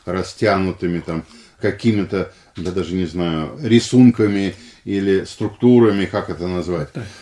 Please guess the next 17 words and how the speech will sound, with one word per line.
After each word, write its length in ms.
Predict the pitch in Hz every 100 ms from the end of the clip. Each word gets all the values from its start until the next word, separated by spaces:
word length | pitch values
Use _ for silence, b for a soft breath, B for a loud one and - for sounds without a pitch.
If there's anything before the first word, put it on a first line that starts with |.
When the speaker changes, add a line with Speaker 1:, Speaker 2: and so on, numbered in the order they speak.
| B 95
Speaker 1:
Надо 320 | 98 92 92
же 140 | 87
ведь 280 | 92 87 -
именно 720 | - 151 104 98 92 92 92 -
словами. 540 | - 123 117 143 143 110
То 220 | - 143
есть 160 | - B B B
слова 720 | - - 131 131 180 202 - -
являются 920 | 113 117 123 139 151 139 - 139 131 131 143
основными, 640 | 113 135 123 90 65 64
да? 220 | 95 151 B B B B - 170
Speaker 2:
Что 200 | - 285
такое 200 | 220 151
четкое 380 | - 208 - 139
определение? 640 | - 135 120 85 82 -
Четкое 400 | - 294 - 196
определение — 880 | 165 160 131 123 104 98 101 151